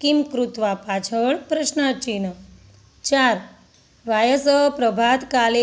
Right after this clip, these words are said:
વ્યાધમ અપશ્યત. કાગડાએ સવારના સમયે શિકારીને જોયો. કાગડાએ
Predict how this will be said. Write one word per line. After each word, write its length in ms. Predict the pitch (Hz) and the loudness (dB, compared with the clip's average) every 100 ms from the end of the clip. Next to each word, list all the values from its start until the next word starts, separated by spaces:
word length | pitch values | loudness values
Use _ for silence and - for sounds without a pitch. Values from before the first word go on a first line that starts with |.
| 247 | 2
વ્યાધમ 460 | 233 202 202 226 262 262 | 2 0 -2 -2 -2 2
અપશ્યત. 640 | 311 311 277 269 233 196 - - _ _ _ _ _ _ _ _ _ - | 0 2 0 0 -2 -2 -6 -20 _ _ _ _ _ _ _ _ _ -2
કાગડાએ 580 | 226 214 214 233 254 277 | 0 0 2 2 2 2
સવારના 540 | 262 220 233 233 254 | 0 0 0 0 -2
સમયે 580 | 262 254 226 226 233 247 | -2 -4 -2 0 0 0
શિકારીને 680 | 254 247 - 226 208 214 233 254 | -2 -4 -6 -4 -4 -2 -2 0
જોયો. 380 | 302 311 247 185 - - _ _ _ _ _ _ - | 4 4 4 0 -10 -20 _ _ _ _ _ _ -4
કાગડાએ 720 | 240 220 220 247 262 285 | 0 0 2 4 4 6